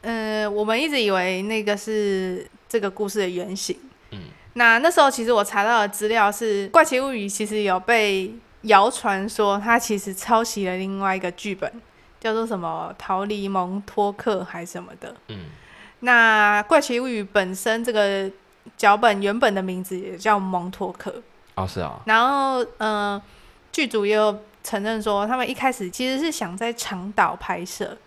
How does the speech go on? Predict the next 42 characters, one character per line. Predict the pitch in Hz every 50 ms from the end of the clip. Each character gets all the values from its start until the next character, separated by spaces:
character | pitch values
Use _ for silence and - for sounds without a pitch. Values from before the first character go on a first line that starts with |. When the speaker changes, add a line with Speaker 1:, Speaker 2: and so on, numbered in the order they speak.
| _ _ _ -
Speaker 2:
嗯。 | - 95 87
Speaker 1:
因 | 233 247 247
为 | 247 -
蒙 | - 220 214 214 226
托 | - 277 254 254
克 | - 277 247
计 | 226 226 233 220 220
划 | 226 233 214
本 | 202 - 185 165 170
身 | 185 - 214 196 196
就 | 196 202 196
是 | 190 190 190 185 175 170 170
在 | 180 - 196 185
这 | 190 - 190 143
里。 | - - - - _ _ _ _ _ -
Speaker 2:
嗯。 | 98 98 - - - - _ _ _ _ -
Speaker 1:
但 | 320 330 320 302 285 240 - - _ _ -
你 | 233 240 233
现 | 269 269 294
在 | 294
要 | 302 311
讲 | 285 - 269 196
的 | 202
这 | 202 240 233
个 | 226
计 | 214 220 220 226
划， | 226 226 202 202
其 | 196 - - 202
实 | 202 202
我 | 202 196 190 190
后 | 190 185 - 302 254 240
来 | 226 196 180 175 185 196 220 - _ _ -
又 | 254 254 240
去 | 240 269
查 | 240 - - 190 180 170
的 | 180 190
时 | - 190
候 | 185 185 185 -
也 | 185 202 214
有 | 220 214 185 180
发 | - - 185 185 196
现， | - - 214 - -